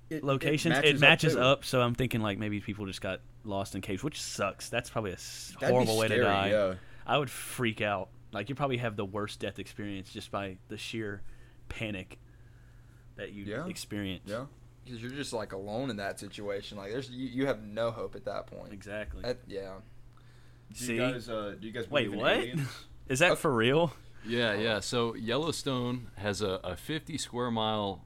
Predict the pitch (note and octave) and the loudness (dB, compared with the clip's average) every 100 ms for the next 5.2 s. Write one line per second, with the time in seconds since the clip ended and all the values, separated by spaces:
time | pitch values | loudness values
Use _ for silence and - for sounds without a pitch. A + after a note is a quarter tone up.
0 | - - A2+ G#2+ - G#2 G2+ E2+ A2+ G2+ | -10 -2 0 0 0 -2 -2 -2 0 0
1 | D#2 G#2 F#2+ E2 - F#2+ E2+ F#2+ - G2+ | -2 0 0 -2 -6 -8 -6 -6 -4 -4
2 | F2+ F2 F#2 F#2 F#2 E2+ D#2+ F#2 F2+ F2+ | -4 -4 -2 0 0 0 -4 -6 -6 -2
3 | F2+ E2 - - - - - - - F2+ | -2 -4 -8 -16 -20 -20 -20 -12 -4 -2
4 | F2 - G#2 G#2+ - D#3 C#3+ C#3 G2 G#2 | -2 -4 -2 -2 -2 -6 -4 -6 -4 -4
5 | G#2+ F#2 | -4 -8